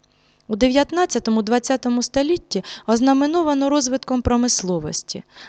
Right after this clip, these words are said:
Разом з тим розвивається і туристично-оздоровча галузь. У нинішній непростий час та близькість до прифронтової зони майже все виробництво завмерло. Тимчасово не працюють і об'єкти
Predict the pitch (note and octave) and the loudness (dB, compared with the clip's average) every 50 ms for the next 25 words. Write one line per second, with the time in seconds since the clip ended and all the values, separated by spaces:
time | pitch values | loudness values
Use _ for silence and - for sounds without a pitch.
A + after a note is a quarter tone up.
0 | - - G#3 A#3 A#3+ A3 A3 G#3+ A3 A3 - - E4+ E4 D4 C4+ - - A3 A3+ | -2 2 4 4 4 4 4 2 0 0 0 0 0 2 2 0 0 0 -2 -2
1 | G#3 F#3+ G#3 F#3+ F3 E3+ E3+ - - F#3+ F#3+ - - G3 G3+ G3+ - - - E4 | -2 0 0 0 -2 -2 -4 -6 -6 -6 -6 -2 -2 -2 0 -2 -2 -2 -2 0
2 | E4+ - - A#3+ A3+ G#3+ F3+ E3 E3 D#3+ D#3+ F3+ G#3+ A3+ - - - G3 F#3+ E3 | 0 0 0 0 0 0 -2 -2 -2 -2 -2 -2 -4 -4 -4 -6 -6 -6 -6 -6
3 | D#3+ D#3+ D#3 D#3 D#3+ F3 - - - _ _ _ _ _ _ _ _ _ _ _ | -8 -8 -10 -10 -12 -12 -12 -14 -16 _ _ _ _ _ _ _ _ _ _ _
4 | _ _ _ - _ - - - - - - _ _ _ _ _ _ _ _ _ | _ _ _ -20 _ -20 -20 -20 -20 -20 -20 _ _ _ _ _ _ _ _ _
5 | _ _ _ - C4+ D4+ F4+ F#4+ F4 D4+ C4 - - B3 B3 B3 B3 B3 - B3+ | _ _ _ -2 -2 0 0 0 0 2 0 2 2 2 2 2 2 2 2 0
6 | C4+ C4 - - - C4 B3+ - - - D4+ D4+ D#4 D4+ - - - - _ _ | 0 0 -2 -2 -4 -4 -2 0 0 0 2 0 -2 -4 -8 -12 -16 -20 _ _
7 | _ - A3+ A3+ A3 G#3+ B3 C#4 D4 C4+ - - - G#3+ F#3 F#3 G#3+ G#3 - A#3 | _ 0 0 0 2 2 2 2 2 0 0 -2 -4 -2 0 0 0 2 2 0
8 | A3+ - - A#3+ A#3 A3+ - B3 A#3+ A3+ B3 B3 A3+ A3 G3+ - - D4 D#4+ D4+ | 0 0 0 0 0 0 0 -2 -2 0 0 2 2 2 0 -2 -4 -4 -4 -4
9 | G#3+ E3+ E3+ F3+ - - - _ - G#3 A3+ A#3 G#3+ A#3+ C4 A#3+ - - F#4 F4 | -4 -6 -6 -10 -14 -20 -18 _ -2 0 2 2 2 0 -2 -2 -2 -2 -2 0
10 | D4+ D4 C#4 B3+ G#3+ A3+ B3 C4+ - - - - A#3 B3 G#3 A#3 A#3+ A#3+ A3 A3+ | 0 0 -2 -2 -2 -2 -4 -4 -4 -8 -10 -6 -6 -4 -4 -2 -4 -4 -4 -4
11 | A3+ A3+ A3 G3+ F3 D#3 D3+ D#3+ F3+ - _ _ _ _ _ _ _ - G3+ G3+ | -4 -4 -4 -4 -6 -8 -10 -12 -14 -16 _ _ _ _ _ _ _ -6 -4 -4
12 | G3+ - A3 A3 - - E4 E4+ D4+ C#4 B3 A#3 A#3 - - A3 A3 - - - | -2 -2 -4 -4 -2 0 -2 0 0 0 -2 -2 -4 -4 -6 -6 -4 -4 -4 -4
13 | G#3+ F#3+ E3+ - - - - - A3 G#3+ G#3 F#3 A3 G#3+ C4+ D#4+ - - - - | -4 -4 -4 -6 -10 -10 -6 -4 -2 -2 -2 -4 -4 -4 -4 -4 -6 -8 -10 -8
14 | F3 F3 | -8 -8